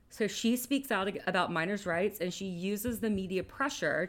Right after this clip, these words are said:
to force Rockefeller to soften his stance with the miners,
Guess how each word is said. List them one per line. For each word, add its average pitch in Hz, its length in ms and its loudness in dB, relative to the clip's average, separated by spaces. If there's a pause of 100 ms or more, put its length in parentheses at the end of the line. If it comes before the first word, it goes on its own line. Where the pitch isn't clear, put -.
to 202 180 -2
force 202 640 -2 (340)
Rockefeller 180 720 2
to 180 680 0
soften 196 520 0
his 214 180 -2
stance - 580 -4
with - 180 -8
the 170 60 -2
miners, 170 600 0